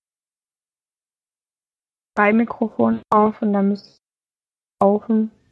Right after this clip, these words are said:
Sonst machen wir natürlich wieder wie gewohnt unseren Podcast und Felix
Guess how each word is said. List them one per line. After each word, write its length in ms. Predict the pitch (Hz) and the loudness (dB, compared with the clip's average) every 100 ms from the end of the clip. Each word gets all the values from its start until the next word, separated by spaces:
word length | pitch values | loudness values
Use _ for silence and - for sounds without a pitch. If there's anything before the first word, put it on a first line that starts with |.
| _ _ _ _ _ _ _ _ _ _ _ _ _ _ _ _ _ _ _ _ _ _ _ _ _ _ _ _ _ _ _ _ _ _ | _ _ _ _ _ _ _ _ _ _ _ _ _ _ _ _ _ _ _ _ _ _ _ _ _ _ _ _ _ _ _ _ _ _
Sonst 240 | 214 320 - | 0 0 0
machen 200 | 269 285 | 0 2
wir 100 | 262 | 2
natürlich 400 | 254 - 269 - | 2 0 -6 -4
wieder 260 | 240 247 233 | 0 0 0
wie 140 | 254 | -2
gewohnt 680 | 247 226 214 262 349 339 - | -4 -2 0 0 0 -2 -4
unseren 340 | 247 247 240 | -4 -2 -4
Podcast 600 | - 302 - - 269 269 | -2 -6 -4 -2 -2 -2
und 160 | 240 226 | -4 -2
Felix 320 | 240 240 240 | 0 0 -2